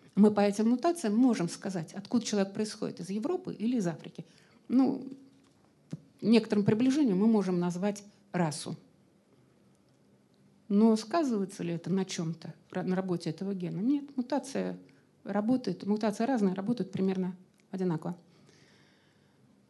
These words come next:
М, то, что касается, м, гена, который мешает пить,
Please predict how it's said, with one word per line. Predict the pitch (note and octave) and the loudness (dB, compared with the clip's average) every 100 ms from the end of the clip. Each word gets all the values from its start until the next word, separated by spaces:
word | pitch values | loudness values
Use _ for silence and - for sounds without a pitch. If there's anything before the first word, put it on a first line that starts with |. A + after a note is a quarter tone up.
| - | -6
М, | F#2 - - - - - - - - _ _ | -2 0 -2 -4 -10 -16 -20 -20 -20 _ _
то, | - G3+ | -2 -2
что | - | -2
касается, | G3+ G#3+ G#3+ G3 F#3 - F3 F3 - - | -2 -2 0 0 0 -4 -6 -6 -10 -16
м, | - F3 E3+ F3 - - | -6 -4 -2 -4 -8 -16
гена, | - - F3 G3 F#3+ | -16 -8 0 4 4
который | F3+ E3+ F#3 F3 | 2 -6 -2 2
мешает | F#3 - E3 D#3+ | 0 -2 -6 -6
пить, | - D#3 - | -6 -6 -6